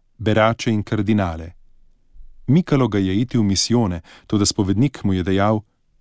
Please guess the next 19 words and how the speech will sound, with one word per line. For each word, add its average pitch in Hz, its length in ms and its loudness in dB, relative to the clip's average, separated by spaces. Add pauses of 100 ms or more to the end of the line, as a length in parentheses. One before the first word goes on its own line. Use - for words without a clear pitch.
(180)
"Filip, 87 460 -4 (640)
tvoja 120 380 2
Indija 110 440 0
je 101 220 -2
Rim." 104 400 -2 (1200)
Postal 104 420 0
je 95 100 2
apostol 104 600 0
Rima 92 320 -2 (420)
in 110 100 2
njegov 110 220 2
misijon 147 400 0
je 98 80 -2
segal 113 300 -2
od 87 140 -8
papeža 123 460 -2
do 90 180 -6
zadnjega 95 500 -2
pobalina. 90 540 -6